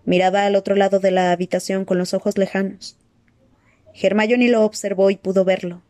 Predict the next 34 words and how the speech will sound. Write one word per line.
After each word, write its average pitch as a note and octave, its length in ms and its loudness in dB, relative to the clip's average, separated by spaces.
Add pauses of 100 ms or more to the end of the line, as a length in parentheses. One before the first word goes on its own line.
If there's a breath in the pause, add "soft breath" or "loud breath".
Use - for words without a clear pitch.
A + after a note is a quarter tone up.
(120)
con F3+ 140 -4
solo F#3+ 240 0
dieciséis G3+ 580 -2
años G3 400 -6
y F3+ 60 -2
de F3 80 0
vuelta F3+ 260 0
en F#3+ 80 -4
casa F#3+ 280 -6
para F3 180 0
las E3+ 160 0
vacaciones, F3+ 720 -8 (500 soft breath)
en F3+ 160 0
su F#3 140 0
hogar, G3 300 0 (720)
caminando F#3+ 480 0
sin G#3+ 180 -4
saber G3 320 0
hacia F#3+ 240 -4
una F#3 200 -2
pesadilla F3+ 600 -4
de F3 120 -4
la E3+ 100 0
cual F3+ 260 0
nunca, G3 440 -2 (500)
nunca F#3+ 280 0
escaparía. - 640 -4 (1900)
Pensé. F#3+ 680 0 (1700)
Su - 200 -4
voz A3+ 180 2
era B3 160 2
repentinamente G3+ 760 0
más F#3 220 -2
joven, F3+ 340 -4